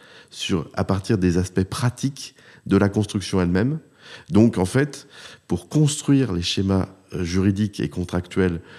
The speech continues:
d'un projet de ce type-là, on commence par faire une analyse détaillée et pratico-pratique, quasiment, euh, au flux le flux, de chaque, de chaque élément qui doit être traité.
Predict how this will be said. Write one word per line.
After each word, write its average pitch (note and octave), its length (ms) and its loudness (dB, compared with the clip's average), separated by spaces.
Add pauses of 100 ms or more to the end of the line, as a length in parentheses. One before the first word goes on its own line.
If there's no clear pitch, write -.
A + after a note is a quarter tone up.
(140)
d'un D#2 180 0
projet E2 300 2
de E2 60 -12
ce E2 60 -4
type-là, G2+ 540 -2 (420)
on F2+ 120 2
commence G#2 400 2
par F2 160 -4
faire F#2 300 0
une F2+ 180 2
analyse F2+ 460 2
détaillée G#2 640 2 (220)
et D#2 100 -2
pratico-pratique, B2 1200 -2 (160)
quasiment, A2 720 2 (160)
euh, E2 220 0
au F#2 100 0
flux C#3 340 0
le A#2+ 120 6
flux, C#3 420 -4 (560)
de F#2+ 200 4
chaque, - 640 0
de G2+ 120 2
chaque C#3+ 280 0
élément A#2+ 320 4
qui C3 100 -6
doit G2+ 140 0
être G#2+ 60 -2
traité. F#2 380 -2